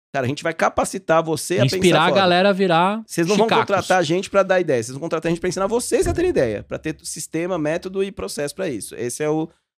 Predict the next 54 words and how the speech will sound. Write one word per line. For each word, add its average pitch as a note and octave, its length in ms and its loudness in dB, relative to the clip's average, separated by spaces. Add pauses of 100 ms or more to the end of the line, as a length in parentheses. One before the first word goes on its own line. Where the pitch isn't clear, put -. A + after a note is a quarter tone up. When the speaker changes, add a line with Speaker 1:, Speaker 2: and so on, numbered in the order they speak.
Speaker 1:
nosso C3+ 280 -2
job D3 320 2
um. B2+ 180 0
É G#2 60 -6
cinquenta D#3+ 420 -6
por F#3+ 140 -8
cento D#3+ 160 -6
do B2+ 60 -10
que D3+ 80 -10
a - 20 -6
gente D3+ 80 -12
faz D3+ 240 -4
hoje D#3+ 160 -4
é G3 60 -2
isso. C3 280 -6
Speaker 2:
Uhum. C3+ 380 -4
Speaker 1:
Nosso F#3 220 0
segundo G#3+ 320 -2
job G#3 340 2
é, B2+ 160 2
beleza, A2+ 720 -6
você B2 260 -8
quer D#3 200 -2
que - 120 -4
a C#3+ 60 0
gente F3 320 -2
ajude C#3 300 -2
vocês B2+ 260 -4
a B2 80 -6
ter B2 140 -6
ideia? D#3 240 2
Vamos D#3 160 -4
fazer F3+ 180 -2
isso F3+ 340 -6
a D3 80 -6
quatro E3 320 -2
mãos. A2+ 360 -8 (340)
Vamos C3 140 -6
pensar D3+ 320 -2
junto, D3 340 -2
vamos D3 140 -4
fazer C3+ 160 -4
o C3 40 -4
processo C3 400 -8
junto D3+ 320 -8
e - 20 -4
a F#3 40 -4
gente E3 320 -10 (260)
faz D#3 200 -4
um E3 60 -4
bem E3 120 -2
bolado E3 340 0
aqui F3 160 -8
juntos. D#3+ 440 -8